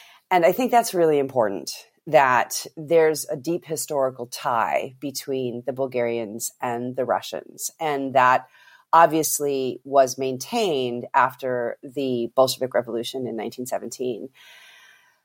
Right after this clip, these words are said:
Bulgaria was a very close ally of the Soviet Union, and unlike other countries, I think, where it was felt that the kind of communism that was in, quote unquote, imposed upon them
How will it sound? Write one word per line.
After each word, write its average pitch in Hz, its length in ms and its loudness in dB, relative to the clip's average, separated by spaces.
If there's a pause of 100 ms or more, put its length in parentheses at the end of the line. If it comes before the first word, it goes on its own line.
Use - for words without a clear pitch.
(300)
Bulgaria 233 360 6
was 190 160 2
a 165 60 0
very 151 300 8
close 135 480 0
ally 104 560 4
of 147 80 -2
the 139 80 -10
Soviet 127 400 -2
Union, 127 460 -6 (100)
and 147 460 0 (500)
unlike 196 640 4 (100)
other 143 560 4
countries, 135 720 -4 (100)
I 147 80 0
think, 139 320 -6
where 131 480 2 (260)
it 165 120 -4
was 151 240 -4
felt - 640 4 (120)
that 131 720 0 (120)
the 147 120 -6
kind 147 420 -2
of 127 220 -4
communism 131 560 -4
that 127 160 -6
was 127 400 -6
in, 131 320 -12
quote 139 200 -4
unquote, 131 320 -4
imposed 147 500 0
upon 147 380 -2
them 120 360 -4